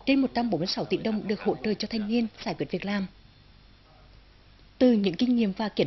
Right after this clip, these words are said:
thức có được, cùng với nguồn vốn vay ưu đãi, nhiều thanh niên đã mạnh dạn đầu tư vào sản xuất, phát triển kinh tế, tạo nguồn thu nhập cao. Mô hình sản xuất của anh Hoàng Văn Tuân ở xã Võ Ninh,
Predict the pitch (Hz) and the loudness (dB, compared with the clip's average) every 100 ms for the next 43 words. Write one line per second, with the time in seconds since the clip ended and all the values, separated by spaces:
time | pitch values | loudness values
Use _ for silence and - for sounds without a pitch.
0 | - 277 180 160 208 - - - - - | -2 -4 -2 0 0 -2 -12 -20 -16 2
1 | 269 240 160 202 233 202 151 202 - 196 | 4 4 2 2 0 2 0 0 -4 -4
2 | 202 - 277 - - - - 247 254 226 | -6 -6 -8 -12 -20 -20 -2 4 4 4
3 | 214 226 233 202 233 214 175 208 180 208 | -2 0 0 0 0 0 -2 -6 -4 -4
4 | - 226 220 196 - 147 - 277 - - | -2 -4 -4 -6 -6 -6 -2 -4 -4 -10
5 | - 165 247 160 - 233 180 160 226 - | -4 -2 0 0 0 -2 0 0 -2 -8
6 | - - - 233 208 226 - 226 214 - | -20 -20 -2 0 2 0 -2 -4 -4 -4
7 | 208 214 - - - - - - - - | -4 -4 -8 -20 -20 -20 -20 -20 -20 -20
8 | - - - - - - 254 269 277 226 | -20 -20 -20 -20 -20 0 2 4 4 2
9 | 196 143 269 - 214 - 214 226 - 226 | -2 -4 -6 -2 0 2 0 -2 -4 -6
10 | 196 220 - 247 240 214 180 - 147 - | -4 -6 0 0 2 0 -2 -2 -2 -2
11 | 196 233 | 0 -2